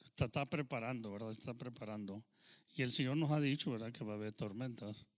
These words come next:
en la vida de uno. Y tenemos que estar preparados. Amén. No que nosotros podamos pararla, pero hay que estar preparados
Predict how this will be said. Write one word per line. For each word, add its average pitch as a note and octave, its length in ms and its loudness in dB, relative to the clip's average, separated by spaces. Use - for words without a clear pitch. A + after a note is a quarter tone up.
en G2+ 100 -4
la G2+ 60 -2
vida G#2+ 200 0
de A2 120 -2
uno. G#2 240 -4
Y A2 100 -4
tenemos A2 300 -4
que - 80 -10
estar A#2 180 -10
preparados. G#2 1040 -12
Amén. G#2 340 -6
No C#3 140 -4
que D#3 140 2
nosotros B2+ 320 -2
podamos B2+ 320 -4
pararla, B2+ 480 -8
pero G2 260 -10
hay G#2+ 60 -14
que A#2 120 -8
estar - 180 -10
preparados G2 920 -8